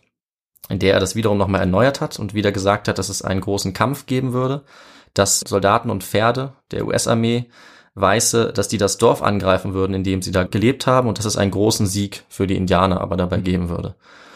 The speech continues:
Speaker 1: Das hat auch deswegen Sinn gemacht, weil die Indianer schon wussten durch ihre Späher, dass die U-S-Armee sich auf dem Weg jetzt befunden hat und sich
Speaker 2: Ja.
Speaker 1: genähert hat. Und diese Visionen haben dann den Kriegern der Sioux und Cheyenne große Siegesgewissheit gegeben. Sie haben auch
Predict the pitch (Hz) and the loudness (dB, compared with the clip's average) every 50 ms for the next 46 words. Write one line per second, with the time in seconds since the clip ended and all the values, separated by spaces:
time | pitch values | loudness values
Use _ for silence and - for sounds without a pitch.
0 | - - - _ _ - 95 - 110 107 - - 98 101 - - - _ - 120 | -20 -20 -20 _ _ -6 -2 0 0 -2 0 0 -2 -2 -2 -8 -4 _ 0 0
1 | - - 131 123 113 113 117 120 113 113 113 110 - - 107 101 98 98 92 98 | 2 4 4 4 6 6 4 4 4 4 2 2 2 2 4 4 4 2 0 -2
2 | 98 95 98 98 101 101 95 - 98 95 110 143 143 - - 104 98 95 95 92 | 0 2 4 4 4 4 2 2 0 0 2 0 0 0 -2 -4 -2 -2 -2 -2
3 | - 104 98 95 - - 107 104 107 92 98 - - - 101 98 - 104 101 - | -2 -4 -4 -4 -4 0 2 4 4 4 4 0 0 -2 -2 -2 0 -2 -4 -2
4 | - 104 104 - - 104 98 98 98 95 95 95 - 98 - - - - 98 95 | 0 0 0 2 2 2 2 2 2 0 -2 -4 -6 -8 -8 -6 -4 -2 -2 0
5 | 90 98 101 98 - 95 95 - - - - - - - - 98 92 - 95 92 | 2 2 0 0 0 -2 -4 -4 -6 -6 -8 -12 -12 -6 -4 -4 -4 -2 -4 -4
6 | 90 - - _ _ _ 107 104 98 - - - 127 117 98 98 95 92 - 90 | -6 -8 -14 _ _ _ -12 -12 -12 -8 -2 0 2 2 2 2 0 -2 -4 -6
7 | 90 - - _ _ - - - - - - - - - _ - 101 113 107 110 | -8 -8 -12 _ _ -20 -20 -20 -20 -20 -20 -20 -20 -10 _ 0 2 4 4 4
8 | 101 104 95 92 107 117 123 123 110 107 104 107 101 101 95 90 - 120 127 127 | 4 4 4 4 6 6 6 6 6 4 4 4 4 4 2 2 2 2 4 4
9 | 120 120 113 110 - - 120 113 107 - 117 110 - 107 101 101 101 101 101 101 | 4 4 4 2 2 0 0 0 0 -2 -4 -2 0 2 4 4 2 2 2 2
10 | 110 107 - 110 90 110 117 110 101 92 - - 90 87 92 - - 92 90 90 | 2 2 2 2 2 2 0 0 0 0 0 -2 -2 -2 -2 0 0 0 -2 -2
11 | - - - - - 92 92 92 95 98 107 113 - _ _ _ - - - - | -4 -10 -14 -10 -8 -4 -2 -2 -2 -2 -4 -8 -10 _ _ _ -20 -20 -10 -4
12 | 95 98 101 92 90 90 - - | 0 2 2 2 2 -2 -4 -6